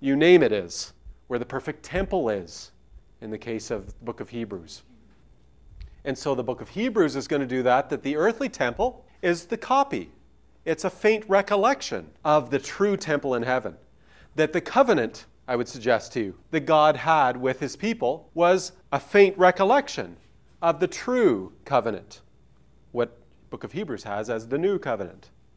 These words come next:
And what the priesthood of the Levites and the high priesthood and the function in the, especially the Day of Atonement, is just a faint recollection of the ultimate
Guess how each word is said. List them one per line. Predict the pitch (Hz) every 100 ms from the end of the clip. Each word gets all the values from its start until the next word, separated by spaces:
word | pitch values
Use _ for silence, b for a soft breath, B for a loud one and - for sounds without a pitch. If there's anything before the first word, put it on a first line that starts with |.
| _ _ _ _ _ _ _ b b b
And | 156 160
what | 165
the | 165
priesthood | - - 247 - - 185 139 123 - b b b
of | 143 139 131
the | 135
Levites | 165 262 180 143 - - - _ -
and | 131
the | 131
high | 202 254
priesthood | - 151 - 135 156 185 -
and | 147 135
the |
function | - 180 170 170 143
in | 139 135
the, | 127 127
especially | - 165 147 143
the | 123
Day | 123 143
of | 127
Atonement, | 120 190 226 170 180 - b b b b
is | 170
just | 208 214 -
a | 185
faint | - 233 214
recollection | 196 190 180 185 185 117 98 - _ b b b
of | 151
the | 151 160
ultimate | 214 214 170 127 -